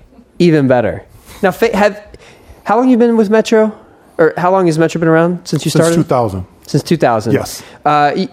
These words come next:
Speaker 1: before that, you spent some time in public education?
Speaker 2: Yes.
Speaker 1: And
Speaker 2: And ministry.
Speaker 1: ministry
Speaker 2: Mm-hmm.
Speaker 1: and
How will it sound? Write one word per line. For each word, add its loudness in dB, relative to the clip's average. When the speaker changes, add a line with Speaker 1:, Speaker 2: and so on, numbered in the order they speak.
Speaker 1:
before 2
that, 2
you -2
spent -2
some -8
time 0
in 2
public -2
education? -2
Speaker 2:
Yes. -4
Speaker 1:
And 2
Speaker 2:
And 2
ministry. -6
Speaker 1:
ministry 2
Speaker 2:
Mm-hmm. -2
Speaker 1:
and 2